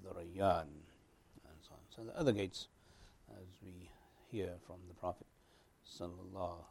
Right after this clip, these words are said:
alaihi wasallam. So each gate will be for certain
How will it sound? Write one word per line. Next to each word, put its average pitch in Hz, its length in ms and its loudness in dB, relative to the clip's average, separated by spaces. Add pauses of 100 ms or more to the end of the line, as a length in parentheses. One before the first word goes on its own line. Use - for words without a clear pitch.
(140)
alaihi 85 260 -18
wasallam. 107 640 -16 (640)
So 113 220 -2
each 143 320 12
gate 139 320 12
will 113 180 4
be 120 320 8
for 98 540 4 (160)
certain 98 560 4